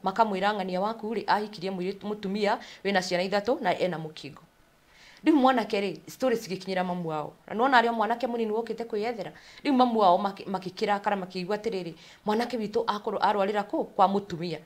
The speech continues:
wĩna mũkingo na ciana ithatũ. Rĩu rĩ, mwanake akĩremwo nĩ kwĩĩtĩkĩra. Mwa-, mũrata wake agĩgĩũka,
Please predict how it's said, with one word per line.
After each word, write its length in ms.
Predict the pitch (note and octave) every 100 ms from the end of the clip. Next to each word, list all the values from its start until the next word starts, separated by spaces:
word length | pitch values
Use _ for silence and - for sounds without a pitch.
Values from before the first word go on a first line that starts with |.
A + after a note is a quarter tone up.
| -
wĩna 160 | F3 F3+ F3+
mũkingo 380 | - G3+ A3
na 80 | B3
ciana 220 | F#3 D#3 D3+
ithatũ. 280 | D#3 D3+ - _ _ _ _ _ _ - _ -
Rĩu 220 | D4 C4
rĩ, 200 | A#3+ D#3+ -
mwanake 380 | F#3+ G#3 G#3+ A3+
akĩremwo 340 | G#3 E3+ F3
nĩ 80 | F3+
kwĩĩtĩkĩra. 560 | F3+ D#3+ D#3+ - E3+ D3+ - _ - E3 E3
Mwa-, 340 | E3+ F3+ E3+
mũrata 340 | F#3 F#3 F#3
wake 240 | A#3 A#3+ G#3+
agĩgĩũka, 440 | F3 F3 A3+ B3+